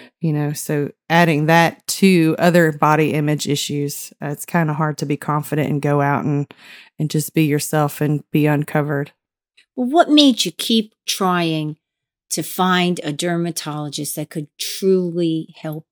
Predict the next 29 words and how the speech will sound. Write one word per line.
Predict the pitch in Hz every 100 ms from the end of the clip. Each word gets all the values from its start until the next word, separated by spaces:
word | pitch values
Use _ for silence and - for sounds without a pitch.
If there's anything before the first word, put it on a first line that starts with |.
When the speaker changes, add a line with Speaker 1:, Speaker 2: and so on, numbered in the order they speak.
| -
Speaker 2:
you? | - -
Speaker 1:
Yeah, | - 190 220 208 214
I | 208
just, | 226 214 -
I | 180
knew | 214 226
there | 233 214
had | 202 190
to |
be | 202
something, | 190 - 190 185 185 185 185
and | 180
I | 165
started | 165 - 190 185 170
doing | 180 175
a | 175
little | 170
bit | 170
more | 170 170
research. | 170 170 170 165 160 - _
I | 175
was | 170 160 156 -
tired | - 175 175 170
of | 160
being | 165 151 143
tired | - 160 160 160
all | 156 156
the | 156
time. | - 156 151 147